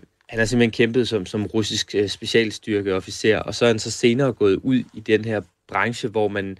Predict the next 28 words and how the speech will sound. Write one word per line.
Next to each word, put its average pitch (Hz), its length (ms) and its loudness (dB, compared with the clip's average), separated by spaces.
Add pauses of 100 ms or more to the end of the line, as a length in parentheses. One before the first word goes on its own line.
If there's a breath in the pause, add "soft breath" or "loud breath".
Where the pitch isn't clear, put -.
(320 soft breath)
arbejder 104 380 2
med 98 120 -6
militærfirmaer 98 1200 -2
i - 80 -14
det 82 140 -14
private, 147 500 0 (520 soft breath)
og 113 600 4
han 117 340 0
var 95 360 2
forbundet 123 500 0
med 98 140 -4
et 92 80 -2
outfit, 107 540 -2
der 101 60 0
var 95 140 0
sendt 92 380 0
til 87 340 -4
Syrien 143 480 4
i 104 40 -10
to 120 220 -4
tusind 104 340 -14
og 104 100 -16
tretten. 123 540 -2
Deres 113 260 0
operationer 113 420 -2
gik 120 280 -4
ikke 120 160 4
godt. 107 340 0